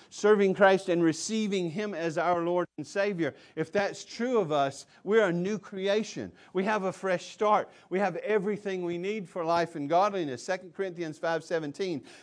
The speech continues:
"Therefore, if anyone is in Christ, he's a new creation.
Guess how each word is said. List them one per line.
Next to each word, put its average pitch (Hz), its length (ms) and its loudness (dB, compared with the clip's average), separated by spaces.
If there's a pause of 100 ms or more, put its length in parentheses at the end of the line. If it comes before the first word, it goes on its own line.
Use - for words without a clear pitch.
"Therefore, 185 340 4
if 170 160 2
anyone 214 420 -2
is 165 140 -2
in 160 180 -4
Christ, - 380 -4
he's 180 200 -6
a 165 80 -2
new 190 260 -6
creation. 160 520 -8